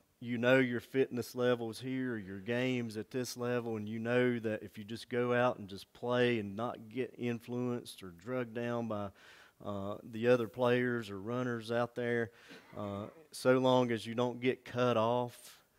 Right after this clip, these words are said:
uh, you know, or distracted or trapped, you should achieve your goal that day. Uh, I'm more of a, you know, mentioned earlier, I still do some racing here every once in a while.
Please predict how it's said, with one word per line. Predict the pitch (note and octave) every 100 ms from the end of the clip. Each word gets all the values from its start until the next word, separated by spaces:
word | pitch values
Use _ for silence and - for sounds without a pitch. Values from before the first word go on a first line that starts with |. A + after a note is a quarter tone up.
| -
uh, | G#2+ G#2 G2+ G2 F#2+ _ - - _ -
you | B2
know, | G#2+ G2+
or | G#2 A2+
distracted | A2 G#2 - A#2+ A#2 A#2 - B2+ A#2
or | G#2+
trapped, | F#2 - A#2 A2+ -
you | A2
should | - C#3 A#2
achieve | A2 - C3 A2+
your | G#2+
goal | G#2 A2+ B2+ A#2+
that | G2 -
day. | G#2 G2 G2 G2+ G2 _ _ _ _ _ _ _ _ _ _ -
Uh, | A2+ A2+ A2 G2+ - _ _ _ _ _ _ -
I'm | D#3+
more | D#3 C#3
of | B2
a, | A2 G#2 G#2+ - _ -
you | A#2+
know, | A2 G#2+ G#2+
mentioned | A2 A#2 -
earlier, | A2+ A2+ A2
I |
still | G#2 - A#2+ A2+
do | A2
some | G#2+ G#2+ G#2
racing | A2 A2 A2 G#2
here | A2 A2
every | G#2
once | G#2+ -
in | G#2+
a |
while. | G#2+ G#2+